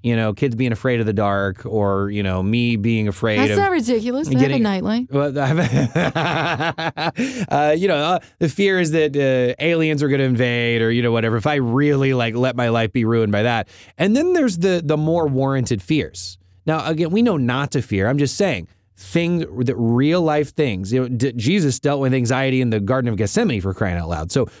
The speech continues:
Speaker 1: real things that touch our lives that, you know, job situations, how am I gonna provide for my family?
Speaker 2: Mm-hmm.
Speaker 1: How am I gonna pay rent? Um, y-, sickness issues,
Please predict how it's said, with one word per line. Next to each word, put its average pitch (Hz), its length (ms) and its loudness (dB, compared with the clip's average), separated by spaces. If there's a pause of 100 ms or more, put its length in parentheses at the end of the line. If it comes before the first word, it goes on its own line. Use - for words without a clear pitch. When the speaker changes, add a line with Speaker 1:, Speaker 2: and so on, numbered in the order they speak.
(100)
Speaker 1:
real 170 300 2
things 170 260 0
that 147 120 0
touch 131 200 -2
our 123 100 2
lives 110 480 0
that, 98 300 0 (320)
you 110 260 -2
know, 98 60 0
job 110 320 0
situations, 101 840 -2
how 117 100 -2
am 110 100 2
I 107 40 2
gonna 98 120 0
provide 101 360 -2
for - 80 -8
my 90 140 0
family? 101 540 0
Speaker 2:
Mm-hmm. 131 140 -4 (140)
Speaker 1:
How 107 80 -2
am 101 100 0
I 101 80 0
gonna 95 220 -2 (160)
pay 113 160 0
rent? 101 460 -2 (340)
Um, 90 480 -2
y-, 95 200 -8
sickness 131 520 -2
issues, 104 800 -2